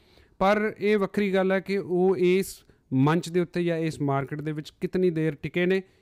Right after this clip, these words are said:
ਇਹਦੇ ਬਾਰੇ ਫੈਸਲਾ ਸਾਡੇ ਸਰੋਤੇ ਜ਼ਿਆਦਾ ਕਰ ਸਕਦੇ ਨੇ ਬਿਹਤਰੀ ਦੇ ਨਾਲ। ਮੈਂ ਇੱਕ, ਮੇਰਾ ਸਵਾਲ ਇਸ ਗੱਲ ਤੋਂ ਉੱਠਦਾ ਹੈ ਕਿ ਰਿਆਜ਼,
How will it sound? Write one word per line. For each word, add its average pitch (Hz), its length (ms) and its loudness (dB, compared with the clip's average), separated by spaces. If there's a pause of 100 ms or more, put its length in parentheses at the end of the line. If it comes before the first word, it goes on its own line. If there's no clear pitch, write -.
(140)
ਇਹਦੇ 170 220 0
ਬਾਰੇ 160 360 0
ਫੈਸਲਾ 151 520 -2
ਸਾਡੇ 131 260 -6
ਸਰੋਤੇ 135 380 -6
ਜ਼ਿਆਦਾ 123 400 -4 (280)
ਕਰ 175 140 0
ਸਕਦੇ 123 340 -4
ਨੇ 117 100 -2
ਬਿਹਤਰੀ 131 320 -4
ਦੇ 127 100 -4
ਨਾਲ। 123 220 -2 (440)
ਮੈਂ 220 200 0
ਇੱਕ, 214 240 -6
ਮੇਰਾ 170 240 0
ਸਵਾਲ 147 340 -2
ਇਸ 143 180 -4
ਗੱਲ 147 140 -4
ਤੋਂ 156 160 -6
ਉੱਠਦਾ 143 260 -8
ਹੈ 151 200 -6 (460)
ਕਿ 233 180 2
ਰਿਆਜ਼, 156 520 4